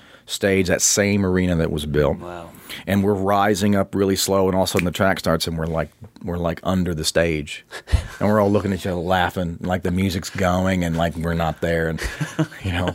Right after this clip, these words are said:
Speaker 1: all of a sudden we come running out, like, the Beatles, and sit down and start faking like we're playing. That was a pretty interesting moment, you know.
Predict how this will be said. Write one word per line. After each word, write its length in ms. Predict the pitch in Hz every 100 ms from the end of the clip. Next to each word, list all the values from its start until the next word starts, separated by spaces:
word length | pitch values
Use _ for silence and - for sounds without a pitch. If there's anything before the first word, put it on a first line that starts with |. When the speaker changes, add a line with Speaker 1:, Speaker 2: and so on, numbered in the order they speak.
| -
Speaker 1:
all 280 | 165 107 101
of 60 |
a 20 |
sudden 100 | 101
we 100 | 104
come 200 | 107 107
running 180 | 98 95
out, 140 | 92 92
like, 180 | 95
the 80 | -
Beatles, 360 | 82 95 90 92
and 60 |
sit 140 | - 117
down 180 | 110 107
and 60 | 95
start 200 | 95 -
faking 380 | - 92 90 87
like 180 | 80
we're 60 | 85
playing. 400 | - 87 80 80
That 140 | 87
was 100 | 95
a 40 | 85
pretty 300 | - 78 73 - - -
interesting 480 | 82 - - 76 80
moment, 380 | 80 80 87 - - - - - 165
you 80 | 80
know. 240 | 156 160